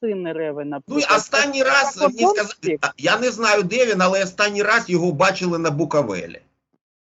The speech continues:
Speaker 2: А давайте подумаємо: хлопці, які вже більше року, а дехто і багато років, живе на Донеччині, вони вже наші, вони мають відношення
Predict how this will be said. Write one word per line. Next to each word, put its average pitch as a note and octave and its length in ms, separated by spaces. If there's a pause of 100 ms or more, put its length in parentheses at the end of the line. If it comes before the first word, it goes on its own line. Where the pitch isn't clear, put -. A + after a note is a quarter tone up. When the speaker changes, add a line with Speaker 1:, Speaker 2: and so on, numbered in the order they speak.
(560)
Speaker 2:
А E3 140
давайте C#4 480
подумаємо: F#3+ 800
хлопці, B3+ 640
які F3 240
вже G3 200
більше A3 440
року, G#3+ 580
а - 100
дехто G3 340
і E3+ 80
багато F3+ 500
років, C#3+ 380 (460)
живе A3+ 720
на F#3 180
Донеччині, F#3 840
вони G3 360
вже G#3 300
наші, G3 720 (300)
вони G#3+ 280
мають A3 340
відношення F#3+ 640